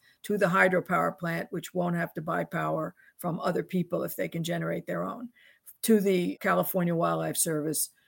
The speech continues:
to the local insurance company that would maybe pay less claims if there were less fires. They're the beneficiaries in the future, and they have agreed to pay back investors who securitize upfront,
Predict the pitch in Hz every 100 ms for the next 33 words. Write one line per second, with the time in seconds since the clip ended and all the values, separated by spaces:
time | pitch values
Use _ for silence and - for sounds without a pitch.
0 | _ _ - 202 196 208 196 202 190 269
1 | 330 277 - 165 - 160 175 190 190 190
2 | 185 180 - 185 180 185 180 - 220 233
3 | 190 170 165 - 180 180 170 170 180 -
4 | 247 254 180 - - - _ _ _ 190
5 | 254 285 208 226 190 185 269 - 202 175
6 | 185 175 175 170 - 269 - - - 175
7 | _ _ _ - 165 202 240 262 226 196
8 | 196 202 196 185 - 180 160 180 254 254
9 | 170 170 - _ _ _ _ - 175 165
10 | 233 262 - 151 156 170 - - _ _
11 | _ 208 190 - _ _ - 190 - 262
12 | 240 240 185 170 175 - - 247 - 165
13 | 165